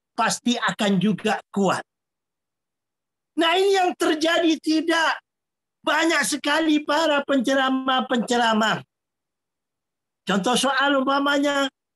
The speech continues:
ada di dalam video yang beredar, masih berkerumun di saat sholat Jumat ataupun yang lainnya, dibubarkan oleh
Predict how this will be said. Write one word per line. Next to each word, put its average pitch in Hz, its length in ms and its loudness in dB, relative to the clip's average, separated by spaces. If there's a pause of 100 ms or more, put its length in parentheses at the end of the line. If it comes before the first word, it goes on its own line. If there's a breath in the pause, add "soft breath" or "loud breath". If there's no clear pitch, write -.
(180)
ada 254 880 0 (320)
di 214 240 0
dalam 247 320 2
video 254 320 0
yang 254 320 2
beredar, 262 640 0 (1120)
masih 285 480 0
berkerumun 285 880 0 (560)
di 233 160 0
saat 269 400 0
sholat 262 400 0
Jumat 277 560 0
ataupun 285 560 0
yang 269 160 0
lainnya, 269 560 0 (240)
dibubarkan 269 800 0
oleh 269 240 0